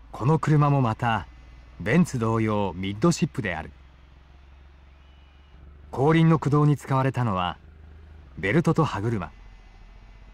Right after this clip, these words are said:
ラジエーターが装備されていたため、長時間運転も可能であった。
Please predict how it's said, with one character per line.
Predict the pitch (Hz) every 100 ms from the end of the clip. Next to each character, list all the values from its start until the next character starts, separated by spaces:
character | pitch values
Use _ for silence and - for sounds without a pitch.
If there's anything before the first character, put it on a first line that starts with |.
| - - - - - - -
ラ | 95
ジ | 107 147
エ |
ー | 156
タ | 151
ー | 147
が | 147
装 | -
備 | 151
さ | 135 107
れ | 107
て | 104
い |
た | 101
た | 101
め、 | 101 95 - - - - - _ _
長 | - 123 156
時 | 170
間 | 175 165
運 | 170
転 | 160 117
も | 87
可 | 82 98
能 | 98 104
で | 95
あ | 87
っ |
た。 | -